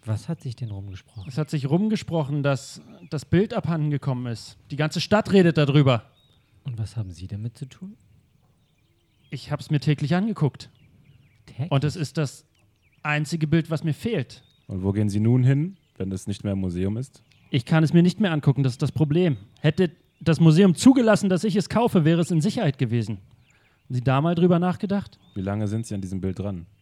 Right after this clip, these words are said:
Speaker 2: Stattdessen ist es jetzt weg. Ich schaue es mir täglich an. Ich habe häufig gefragt, aber verkaufen wollte es das Museum bisher nicht. Aber solange ich es sehen konnte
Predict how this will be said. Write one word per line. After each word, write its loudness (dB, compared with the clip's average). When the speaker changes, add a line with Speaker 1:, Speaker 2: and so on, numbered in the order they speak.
Speaker 2:
Stattdessen -4
ist -4
es -4
jetzt -4
weg. -6
Ich -14
schaue 4
es 0
mir 2
täglich -2
an. -8
Ich -12
habe 2
häufig 2
gefragt, -4
aber -4
verkaufen 0
wollte 4
es -2
das -4
Museum -2
bisher -4
nicht. -6
Aber -2
solange 0
ich -4
es -4
sehen 0
konnte -2